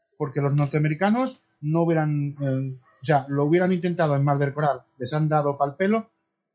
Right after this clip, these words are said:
pero sí que hubieran tenido que defender otra vez, eh, Midway, porque, eh,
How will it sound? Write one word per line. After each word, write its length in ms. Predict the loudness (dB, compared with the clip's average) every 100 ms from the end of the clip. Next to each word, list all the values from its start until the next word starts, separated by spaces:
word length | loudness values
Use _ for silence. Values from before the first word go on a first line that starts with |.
| _ _ -12
pero 280 | -6 -6 -8 _ _ _ _
sí 240 | -12 -6
que 80 | 0
hubieran 240 | 2 2
tenido 220 | 0 -4 0
que 80 |
defender 480 | 0 2 2 0 -2 -14 _
otra 240 | -6 -2 0
vez, 180 | 0 -2 -4
eh, 340 | 0 2 2
Midway, 340 | 0 0 -2 -4
porque, 260 | -2 -2
eh, 460 | -2 -4 -10 -20 -20